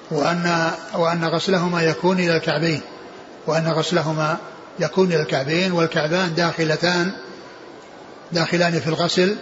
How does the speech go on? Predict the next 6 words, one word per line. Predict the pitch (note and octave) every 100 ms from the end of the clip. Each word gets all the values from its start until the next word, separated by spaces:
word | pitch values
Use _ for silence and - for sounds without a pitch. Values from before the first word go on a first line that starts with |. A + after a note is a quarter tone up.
| - - - - - - -
كما، | E3+ E3+ E3 D#3 E3 - - - - -
آه، | G3+ D3+ D#3 D#3
سبق | D#3+ F3 E3 D#3+
أن | D3 D#3+ D#3+ D3 C#3+ D3
مرت | E3+ E3 C#3+
الإشارة | D3 C#3+ E3+ D#3+ D3